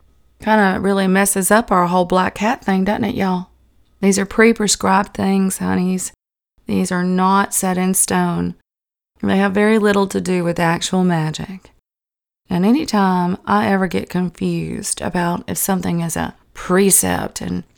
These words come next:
should have a stone etched out for its demands, I always think about the trees or the animals, and I ask myself, "How well do they adhere to that kind of shit?" Well, my black chicken is my sweetest chicken.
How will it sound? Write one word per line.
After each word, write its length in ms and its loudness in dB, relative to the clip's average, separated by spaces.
should 260 -4
have 260 2
a 380 -8
stone 760 2
etched 400 0
out 420 4
for 280 0
its 400 0
demands, 1200 -2
I 240 2
always 360 0
think 260 -6
about 340 -4
the 60 -8
trees 600 -6
or 320 -2
the 80 -4
animals, 680 -2
and 140 -4
I 120 -4
ask 240 -4
myself, 440 -6
"How 320 0
well 220 -2
do 140 0
they 220 4
adhere 360 -4
to 100 -8
that 240 -6
kind 220 -4
of 80 -6
shit?" 560 -4
Well, 160 0
my 140 2
black 360 4
chicken 340 -2
is 240 -4
my 80 -2
sweetest 480 -2
chicken. 480 -6